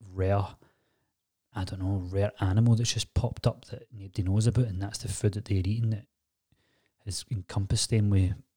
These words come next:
sculpted muscles and, you know, fat falling off them? I don't really know.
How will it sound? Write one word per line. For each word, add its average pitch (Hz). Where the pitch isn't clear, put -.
sculpted -
muscles 104
and, 98
you 101
know, 90
fat 110
falling 131
off 131
them? 123
I -
don't 120
really 107
know. 110